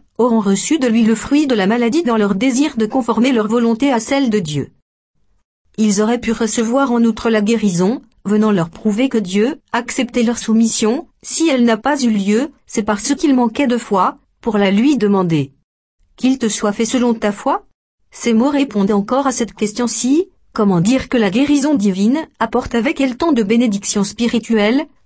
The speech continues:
quand on voit que le plus grand nombre des malades, guéris autrefois par Jésus, n'en retirèrent qu'un affranchissement temporel de leurs maux, sans donner aucune preuve d'en avoir reçu quelque grâce spirituelle.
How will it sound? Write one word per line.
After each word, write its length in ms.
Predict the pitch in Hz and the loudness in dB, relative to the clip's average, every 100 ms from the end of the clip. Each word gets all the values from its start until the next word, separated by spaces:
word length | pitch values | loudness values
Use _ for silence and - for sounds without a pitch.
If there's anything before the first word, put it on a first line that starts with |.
| - | -6
quand 200 | 233 220 | -2 0
on 80 | |
voit 200 | 208 269 | 2 2
que 100 | 277 | 2
le 140 | 240 214 | 0 0
plus 200 | 254 311 | 0 -2
grand 240 | 202 262 | 0 0
nombre 320 | 254 294 240 | 2 0 0
des 140 | 214 196 | 0 2
malades, 420 | 185 175 214 226 - _ | 2 2 0 -2 -8 _
guéris 320 | 180 254 294 302 | -2 0 2 0
autrefois 480 | 277 285 269 - | 0 -2 -2 -4
par 160 | 277 233 | -2 -2
Jésus, 480 | 226 226 196 226 233 | 0 0 2 0 0
n'en 140 | 320 294 | 0 0
retirèrent 420 | 262 254 247 233 | -2 -2 -4 -2
qu'un 180 | 240 202 | 0 0
affranchissement 720 | 180 - 240 - 285 240 233 | 0 -2 -2 -2 -2 0 0
temporel 580 | 240 208 190 185 220 247 | 0 -2 -2 0 0 0
de 100 | 240 | 0
leurs 180 | 226 | 2
maux, 260 | 202 170 170 _ | 2 2 0 _
sans 200 | - 220 | -6 -2
donner 300 | 214 226 262 | 0 2 2
aucune 340 | 262 226 220 202 | 2 2 0 0
preuve 280 | - 254 226 | -2 -2 0
d'en 180 | 233 | 2
avoir 340 | 226 226 240 208 | 2 2 0 0
reçu 280 | 233 - 247 | -2 -2 -2
quelque 260 | 240 226 | -2 -2
grâce 340 | 208 208 226 - | -2 -2 -2 -4
spirituelle. 800 | - 233 233 226 180 143 135 | -4 -2 -2 -2 -2 -4 -4